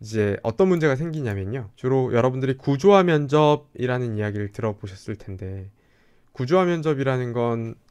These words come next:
쉽게 말하면 꼬리 질문을 면접 단계에서 한다는 거예요. 근데 여기 나와 있는 것처럼 입사 지원서 내용을 바탕으로 질의응답 방식으로 면접 시험을 여러분들이 치르시게 될 텐데,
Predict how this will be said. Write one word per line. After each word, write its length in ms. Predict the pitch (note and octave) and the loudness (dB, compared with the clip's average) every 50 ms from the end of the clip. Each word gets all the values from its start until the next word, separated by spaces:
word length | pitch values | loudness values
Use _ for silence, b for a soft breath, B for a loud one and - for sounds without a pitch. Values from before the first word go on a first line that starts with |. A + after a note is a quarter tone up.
| _ - | _ -20
쉽게 280 | - - - - F3 | -18 -2 2 4 6
말하면 340 | E3 E3 D#3 D3+ C#3+ C#3+ C3 | 6 6 6 6 4 4 6
꼬리 240 | - F#3+ A3 A#3 A#3 G#3 | 8 8 8 8 8 6
질문을 480 | G3+ G3 F3+ E3 D3 C3 A#2 G#2 G2+ | 4 4 4 4 2 2 2 2 2
면접 260 | F#2+ G2+ G#2 A2 B2 - | 2 2 0 0 -2 -2
단계에서 340 | B2 A#2 G#2+ A2 G2+ G2+ C#3 | -2 -2 0 0 -2 0 0
한다는 300 | D#3 D#3+ D#3+ C3 A2 G2 | 0 0 0 0 0 -2
거예요. 220 | F#2+ F2 F#2+ C3+ b b b b b b b b | -4 -6 -6 -8 b b b b b b b b
근데 80 | - C3+ | 4 6
여기 240 | A#2+ B2 C3 D#3 | 6 6 4 4
나와 200 | D3+ D3+ D3+ D3 | 2 4 4 4
있는 160 | C#3+ C3+ C3+ B2 | 2 2 0 0
것처럼 400 | A#2+ A2+ - C3 C3 B2+ A#2+ - - - | -2 -2 -2 -2 -2 -2 -4 -6 -6 -2
입사 340 | B2+ C3+ C3+ - - G3 F3+ | -2 0 2 4 4 4 4
지원서 680 | - - D3 D3 D#3 D#3+ D#3 D3+ D#3 D#3+ D3+ D3 C#3+ b b b b b b - | 4 4 4 4 4 4 2 2 2 2 2 2 0 b b b b b b 4
내용을 400 | A#2+ A2+ B2+ D3 D#3 D#3+ D#3 - | 6 6 8 6 6 4 2 0
바탕으로 720 | A2+ G#2 - - B2+ A#2 G#2+ G2 F#2 G#2+ D3 G3+ A#3+ A#3 _ _ _ _ _ _ _ _ _ _ _ _ _ | 0 -2 -2 -2 -2 -2 -2 -2 -2 0 0 0 -2 -4 _ _ _ _ _ _ _ _ _ _ _ _ _
질의응답 720 | - - C#3 C#3 D3 F#3+ F#3+ F#3 F3+ F3 D#3+ E3+ E3 E3 | -4 -2 0 2 4 4 4 4 2 2 0 -2 -2 -2
방식으로 560 | - A#2+ A2+ A#2 A2+ C3 C#3 A#2+ C3 C3+ C#3+ B2 | -2 -4 -4 -2 -4 -4 -4 -2 0 0 2 2
면접 380 | A2+ G#2 G#2+ A#2+ C3 E3 D#3+ - | 2 0 0 0 -2 -4 -4 -2
시험을 340 | - F3 E3+ E3 D#3+ D3+ | -2 0 0 2 2 2
여러분들이 440 | B2 A2 A2+ B2 B2 C3+ B2+ C3+ C#3 | 2 2 2 0 -2 -2 -4 -6 -8
치르시게 500 | C3 - - G3+ G#3+ G#3 F#3+ - F3+ F#3 | -6 -4 -2 0 0 0 0 -2 -2 -2
될 180 | - - G#2 - | -2 -2 -4 -4
텐데, 460 | - A#2+ G#2+ G2+ C3+ D3+ C3 G2 | -4 -4 -2 0 0 -2 -2 -4